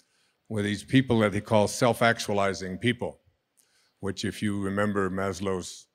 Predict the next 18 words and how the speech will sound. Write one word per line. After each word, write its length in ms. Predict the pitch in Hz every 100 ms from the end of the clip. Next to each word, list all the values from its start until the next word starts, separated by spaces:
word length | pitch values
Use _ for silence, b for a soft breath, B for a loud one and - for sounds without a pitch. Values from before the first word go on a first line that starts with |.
| _ _ _ _ _ _
pyramid 480 | - 113 107 107 104
and 140 | 98 87
the 120 | 85
hierarchy, 640 | 101 101 95 - 95 95
and 200 | 90 90 - _ _ _ _ -
you 80 | 90
go 200 | 92 92
from 240 | - 95
your 80 | 95
basic 440 | 90 98 - 101
needs 380 | 101 98 90 -
to 240 | - 87 92 - 101
the 100 | 92
very 240 | 92 90
top 320 | - 98 92
of 80 | 98
the 80 | 85
pyramid, 480 | - 151 123 92